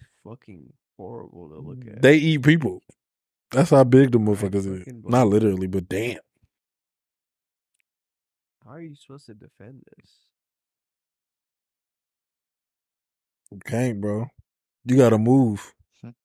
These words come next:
Speaker 1: Hey, I'm getting arachnophobia right now.
Speaker 2: All right,
Speaker 1: Let
Speaker 2: bro.
Speaker 1: me, let me
Speaker 2: I fucking,
Speaker 1: Woo!
Speaker 2: all right, bro.
Speaker 1: Oh my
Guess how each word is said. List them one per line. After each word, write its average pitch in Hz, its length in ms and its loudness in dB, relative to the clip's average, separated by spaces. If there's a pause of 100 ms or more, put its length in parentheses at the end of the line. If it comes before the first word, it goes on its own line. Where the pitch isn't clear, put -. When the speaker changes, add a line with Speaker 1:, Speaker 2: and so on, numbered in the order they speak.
(200)
Speaker 1:
Hey, 98 200 -16
I'm 131 180 -18
getting 147 200 -12
arachnophobia 107 1000 -16
right 82 220 -16
now. 80 300 -18 (180)
Speaker 2:
All 131 80 6
right, 127 100 8
Speaker 1:
Let 101 100 4
Speaker 2:
bro. 104 140 4
Speaker 1:
me, 107 220 0
let 110 160 -14
me 139 80 -2
Speaker 2:
I 147 40 2
fucking, - 320 2
Speaker 1:
Woo! - 280 0 (200)
Speaker 2:
all 147 220 2
right, 117 60 4
bro. 107 320 0 (960)
Speaker 1:
Oh 143 120 0
my 202 960 4